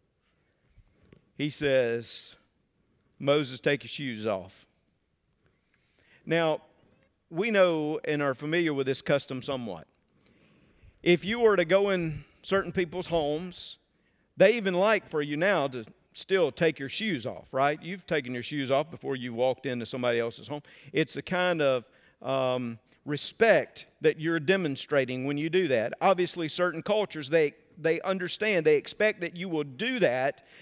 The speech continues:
before you enter into the house. Like, you take it off, a sign of respect. So,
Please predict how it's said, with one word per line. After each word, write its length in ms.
before 300
you 220
enter 280
into 220
the 80
house. 300
Like, 180
you 100
take 220
it 80
off, 140
a 80
sign 420
of 160
respect. 760
So, 560